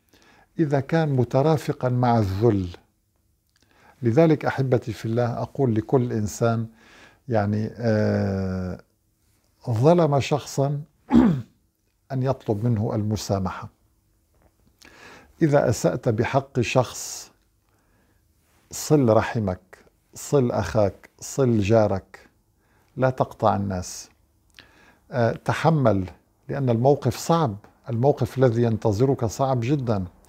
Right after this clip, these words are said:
أنا بالنسبة لي أهون بمليار مرة أن أصبر وأتحمل وأكون أنا المظلوم، خير مليار مرة أن أكون أنا الظالم.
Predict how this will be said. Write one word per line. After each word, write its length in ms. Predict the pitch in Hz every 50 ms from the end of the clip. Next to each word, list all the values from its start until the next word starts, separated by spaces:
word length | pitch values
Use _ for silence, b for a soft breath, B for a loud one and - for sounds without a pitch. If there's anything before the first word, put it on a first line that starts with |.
| B B B B B B B B -
أنا 140 | 147 135 135
بالنسبة 520 | 117 113 123 131 139 - - - 127 123 - -
لي 320 | 135 127 127 131 139 147 147 - b b b b b b b b _ - - -
أهون 440 | - 151 113 117 127 139 135 127 117
بمليار 540 | 107 123 120 120 113 117 131 143 147 139 127
مرة 360 | 120 127 117 123 131 - -
أن 120 | 120 127
أصبر 420 | - - 147 - - - 131 117 113
وأتحمل 920 | 110 123 - - - - - - - - - 143 139 135 143 156 170 165 B B B B B B B B B -
وأكون 480 | 131 139 147 139 127 - - 175 175 180
أنا 200 | 190 196 190 185
المظلوم، 640 | 170 160 156 151 123 127 135 147 175 180 180 180 - - - _ _ - -
خير 680 | - - - - 185 202 196 185 160 139 151 - 170
مليار 460 | 143 135 135 139 160 175 180 180 165
مرة 300 | 156 170 165 160 165 156
أن 80 | 151 156
أكون 300 | 147 - - 160 170 170
أنا 140 | 160 147
الظالم. 600 | 139 120 110 127 156 165 151 131 117 104 92 90